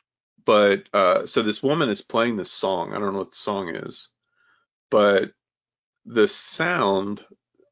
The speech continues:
of the woman playing filled the dome, and the music resonated throughout. And I, I'm still thinking through the implications of that, but one of the first things that came to me was,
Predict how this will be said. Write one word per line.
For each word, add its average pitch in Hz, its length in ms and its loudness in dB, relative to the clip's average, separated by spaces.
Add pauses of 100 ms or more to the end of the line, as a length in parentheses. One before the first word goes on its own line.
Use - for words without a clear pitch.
(580)
of 104 280 2
the 101 140 0
woman 110 380 0
playing 101 720 -2 (1120)
filled 135 300 2
the 110 100 -4
dome, - 580 -4 (540)
and 101 680 0
the 101 120 0
music 117 480 0
resonated 98 580 0
throughout. 92 580 -2 (640)
And 107 420 0 (420)
I, 117 160 4 (140)
I'm 110 120 -2
still 175 280 -2
thinking 143 380 -2
through 123 680 2
the 110 120 0
implications 107 680 -4
of - 80 -4
that, - 260 -2
but - 140 -2
one 120 180 2
of 143 80 0
the 117 120 0
first 107 300 -2
things 101 320 -4
that 92 140 -6
came 98 280 -4
to - 120 -10
me 85 140 -4
was, 85 600 -4